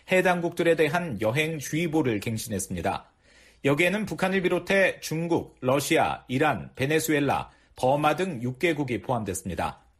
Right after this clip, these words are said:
이에 따라 북한 관련 국무부 여행주의보에는 미국 국민의 체포와 장기 억류에 대한 심각한 위험이 계속되므로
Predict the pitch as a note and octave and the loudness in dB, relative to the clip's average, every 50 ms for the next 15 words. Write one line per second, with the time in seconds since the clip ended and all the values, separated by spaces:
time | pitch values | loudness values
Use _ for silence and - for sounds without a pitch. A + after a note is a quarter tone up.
0 | _ _ - C#3+ E3 F3+ F3+ F3 E3+ F#3 G3 F3+ - - C#3 F#3+ F#3+ F#3 F#3 F#3 | _ _ 0 2 2 2 2 2 4 4 2 2 0 -2 -2 -2 -2 -2 0 0
1 | F#3 F3+ F3+ F#3 G3 G3 F#3+ F3 C3 - - D#3+ E3 F3 F3 E3+ G#3 F#3+ C#3 C3+ | 0 2 2 2 0 0 -2 -4 -8 -6 -4 -2 -2 -2 -2 -2 -2 0 2 2
2 | C#3 D3+ F3+ F3+ F3+ E3+ - F3 E3+ E3 C#3+ D#3 D#3 D3+ D3 D3 E3 F3+ D3 C#3+ | 2 2 0 -2 -4 -4 -2 -2 -2 0 2 2 2 2 0 -2 -4 -6 -6 -10
3 | - - _ _ _ _ - C3+ D3 D#3 F#3 F#3 F#3+ - F#3 F3 F3 F3+ F3+ G3 | -14 -18 _ _ _ _ 0 0 2 2 2 0 -2 -2 -2 0 0 2 2 2
4 | F#3+ F#3+ - - G3+ F#3+ G3 - F#3+ F3+ D3+ G#2 - - - - B2+ C3+ D3+ E3 | 2 2 0 -2 -2 -2 0 2 2 4 4 2 0 -2 -4 -4 -2 -2 -2 -2
5 | D#3+ F#3 G3 D#3+ D3+ D#3 D#3+ E3 D#3+ D#3 D#3 D#3 D3 F3 F3+ E3+ C#3+ - G3 G3 | 0 2 2 2 2 0 2 2 2 4 4 2 2 0 -2 -4 -4 -6 -4 -2
6 | F#3+ F#3+ F3+ - - F#3+ F#3 F3 A2+ G2 B2+ C3 C#3+ E3+ E3+ E3+ F3+ F3 C#3 - | -2 -2 -2 0 -2 -2 -2 -2 -2 -2 -2 0 2 2 2 2 0 -2 0 0
7 | D3 C3+ D3+ D3+ - D3 C#3 C3+ C#3 C#3+ B2 - - | 0 0 0 0 0 0 0 2 2 2 2 2 -2